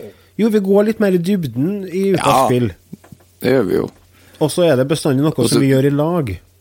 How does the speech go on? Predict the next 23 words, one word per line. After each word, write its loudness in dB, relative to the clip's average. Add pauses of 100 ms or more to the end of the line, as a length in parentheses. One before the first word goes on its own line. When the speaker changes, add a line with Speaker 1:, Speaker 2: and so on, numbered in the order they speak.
(1040)
Speaker 2:
Ja, 0 (500)
men 0
vi 4
anbefaler 2
det 4
jo, 4
eller 4
ikke 0 (440)
her 0
også, 0 (120)
på -2
en -4
måte. -12 (260)
Speaker 1:
Ja, 2
og 0
vi 2
gir 2
jo 0
karakterer. 0 (800)
Speaker 2:
Ja, 0
vi 0
gjør 2
det. -2